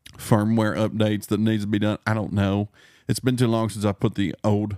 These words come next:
lab radar away. I thought about doing that, like, doing some sort of, but then, like, everybody else did it, so I'm just like, "Eh, maybe not." <laughs> But, you know, I found it quite hilarious, uh, because it's a relatively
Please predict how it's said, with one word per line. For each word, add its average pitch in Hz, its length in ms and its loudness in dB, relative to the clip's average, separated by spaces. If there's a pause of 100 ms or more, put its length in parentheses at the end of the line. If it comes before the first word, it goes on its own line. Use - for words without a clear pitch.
lab 101 220 0
radar 104 360 0
away. 110 400 -2 (1000)
I - 60 4
thought 131 220 4
about 139 260 0
doing 131 240 2
that, 135 180 0
like, 110 200 -2
doing 110 200 2
some 113 140 -2
sort 117 240 0
of, 107 180 -2
but 113 120 4
then, 113 100 0
like, 110 260 -2
everybody 110 520 2
else 107 240 0
did 123 180 2
it, 131 220 -2
so 107 120 0
I'm 104 140 0
just 98 120 -10
like, 95 140 -4
"Eh, 110 320 0 (140)
maybe 98 240 -2
not." 90 260 -6
<laughs> 170 40 -16 (880)
But, 131 180 0 (480)
you 113 80 4
know, 113 80 2
I 101 60 0
found 156 180 0
it 131 80 -2
quite 113 380 0
hilarious, 104 720 0 (100)
uh, 90 300 -4
because 82 260 -6
it's 113 100 -2
a 113 40 -4
relatively 107 580 0